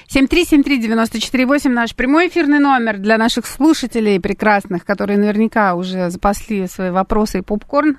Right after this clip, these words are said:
<laughs> Про современное искусство, да, мы, мы сейчас говорим. Тут уточняет у нас,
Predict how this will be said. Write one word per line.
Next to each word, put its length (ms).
<laughs> 1000
Про 120
современное 480
искусство, 420
да, 140
мы, 160
мы 60
сейчас 260
говорим. 320
Тут 200
уточняет 640
у 40
нас, 160